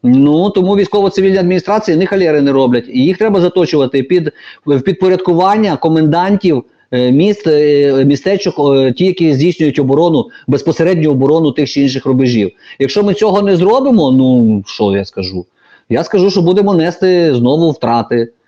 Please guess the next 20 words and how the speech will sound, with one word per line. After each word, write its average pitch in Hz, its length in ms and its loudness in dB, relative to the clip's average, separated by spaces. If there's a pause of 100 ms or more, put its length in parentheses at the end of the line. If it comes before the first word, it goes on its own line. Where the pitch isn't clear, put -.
(140)
Якщо, 110 380 -2
а 139 120 0
для 135 140 0
цього, 208 180 0
щоб 208 180 -4
це 202 120 2
зробити, 180 420 0
ну, 170 100 2
от 147 120 0
як 151 160 -2
мінімум 233 280 2
треба 165 360 0
ввести 151 400 -2
стан 143 240 -2
війни 139 240 0
в 208 60 0
Україні 147 360 0
і 120 60 0
заточити 131 480 -2
все 190 240 -2